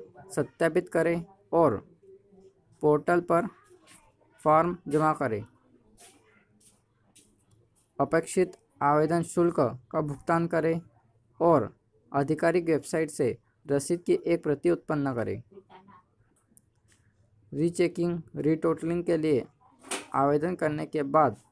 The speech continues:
उम्मीदवार रसीद में उल्लिखित आवेदन संख्या और अन्य विवरण प्रदान करके अपने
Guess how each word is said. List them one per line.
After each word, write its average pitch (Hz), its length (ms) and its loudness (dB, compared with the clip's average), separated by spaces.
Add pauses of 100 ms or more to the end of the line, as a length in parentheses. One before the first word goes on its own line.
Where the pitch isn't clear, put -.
(280)
उम्मीदवार 165 640 2 (320)
रसीद 143 360 2
में 165 220 0 (240)
उल्लिखित 160 560 0 (380)
आवेदन 143 500 2
संख्या 139 480 -4
और 160 320 0 (420)
अन्य 170 300 0
विवरण 156 420 2 (240)
प्रदान 147 360 0
करके 156 360 0 (400)
अपने 175 320 0